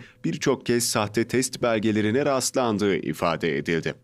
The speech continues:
Alman polisinden yapılan açıklamada sınırdaki kontrollerde birçok kez sahte test belgelerine denk gelindiğine dikkat çekilirken bu kişilerle alakalı soruşturma başlatıldığı kaydedildi.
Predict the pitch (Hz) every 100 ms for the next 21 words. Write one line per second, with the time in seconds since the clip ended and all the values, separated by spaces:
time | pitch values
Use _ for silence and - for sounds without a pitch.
0 | _ _ _ _ _ 117 127 143 127 131
1 | 120 127 120 123 117 107 107 104 98 -
2 | 101 98 82 80 104 - - 117 110 104
3 | 101 131 117 110 98 110 101 101 98 101
4 | 113 - - - 151 - 127 - 117 117
5 | 113 98 104 113 117 127 - 120 107 101
6 | 107 107 104 104 104 123 127 107 107 104
7 | 104 117 113 95 98 87 - 92 87 80
8 | - - 92 - - - - 160 - -
9 | 131 131 123 98 87 95 92 98 95 117
10 | - 92 92 - 98 120 131 113 117 -
11 | 107 87 82 71 - 80 76 80 82 76
12 | 73